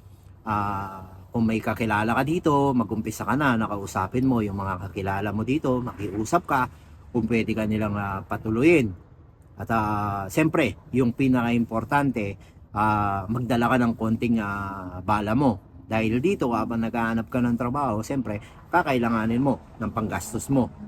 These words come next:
pambayad ng renta ng bahay mo, at, ah, pangkain-kain mo.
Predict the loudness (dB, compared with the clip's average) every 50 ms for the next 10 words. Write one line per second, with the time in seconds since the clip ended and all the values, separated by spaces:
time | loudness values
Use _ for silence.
0 | -14 -10 -8 -6 -4 -2 0 0 0 0 0 0 0 0 0 0 0 0 0 0
1 | 2 4 4 4 4 4 4 4 4 4 4 4 4 2 2 0 -4 -8 -18 -20
2 | -14 -10 -10 -4 0 0 2 2 2 2 2 0 0 0 -2 -2 -2 -2 -4 -4
3 | -2 -2 -2 -2 0 -2 -2 -2 -2 -2 -2 -2 -2 -4 -4 -4 -4 -2 0 2
4 | 2 2 0